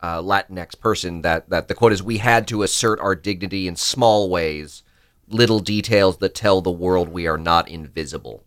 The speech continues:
And that idea of visibility and invisibility seemed to me to be both what the film succeeded at, but also where the limitations and the criticisms of the film fall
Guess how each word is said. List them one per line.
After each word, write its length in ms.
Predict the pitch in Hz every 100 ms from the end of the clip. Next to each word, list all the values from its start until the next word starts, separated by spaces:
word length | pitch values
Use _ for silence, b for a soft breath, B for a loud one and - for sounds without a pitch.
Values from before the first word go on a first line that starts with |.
| _ -
And 180 | 98
that 120 | 98 98
idea 520 | 98 90 110 117 113 107
of 580 | 98 95 92 90 82 _ _ _ _
visibility 960 | 95 104 113 107 107 107 107 101 98 92
and 140 | 90
invisibility 1080 | 92 131 123 98 85 85 92 90 85 85 80
seemed 420 | - - 117 107
to 80 | 98
me 220 | 101 101
to 100 | 92
be 500 | - 92 92 90 85 b _
both 400 | 101 131 123 -
what 260 | 104 117 -
the 80 | 107
film 840 | - 117 110 107 104 101 95 85 _ _ _ _
succeeded 760 | - 107 - - 127 135 147
at, 360 | - 151 180 190 _
but 140 | 131 -
also 460 | 117 120 120 123
where 480 | 110 98 107 110 110
the 140 | 98
limitations 840 | 98 104 101 - 104 104 - 98 95
and 160 | 90
the 40 | 87
criticisms 680 | - 135 127 104 87 87
of 120 | 85 76
the 80 |
film 400 | - 98 87 85
fall 680 | - - 107 95 90 82 80